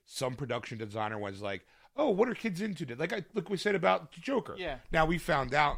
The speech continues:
Speaker 1: later that they, boy, backpedal, backpedal, backpedal. I'm sure
Speaker 2: Yeah.
Speaker 1: you got a couple articles in, in the news about that.
Speaker 2: Yeah.
Speaker 1: You know, it looked like someone just went, "Whoa, we got a lot of negative feedback."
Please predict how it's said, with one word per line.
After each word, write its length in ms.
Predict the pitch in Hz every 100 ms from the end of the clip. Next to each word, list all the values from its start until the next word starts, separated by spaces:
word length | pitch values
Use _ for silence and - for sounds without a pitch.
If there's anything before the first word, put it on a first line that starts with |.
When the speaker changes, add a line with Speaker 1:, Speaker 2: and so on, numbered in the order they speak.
| -
Speaker 1:
later 540 | 107 117 196 123 123 170 - - -
that 300 | 120 110 -
they, 140 | 123
boy, 440 | 113 107 160 202 - - -
backpedal, 460 | 104 110 - 113 101
backpedal, 460 | 110 110 123 110 90
backpedal. 440 | 139 - 117 98
I'm 80 | 101
sure 180 | 175 156
Speaker 2:
Yeah. 40 |
Speaker 1:
you 60 | 117
got 120 | 107
a 20 |
couple 260 | - 107 98
articles 440 | 95 101 110 92
in, 160 | 98 95 -
in 80 | 98
the 60 |
news 180 | 95 95
about 220 | 92 82
that. 300 | 139 151 104 - _ -
Speaker 2:
Yeah. 240 | 175 143 - _ _
Speaker 1:
You 80 | 127
know, 300 | 117 110 107 _ _ _ _ _ _ _ _
it 220 | 175 151
looked 160 | 165 143
like 180 | 139 -
someone 260 | 143 135
just 160 | 123 113
went, 260 | 123 110 113
"Whoa, 460 | 151 160 165 165
we 300 | 147 135 160
got 260 | 135 143 135
a 40 | 123
lot 500 | 110 131 139 143 135
of 80 |
negative 280 | 135 135 135
feedback." 460 | - 139 131 117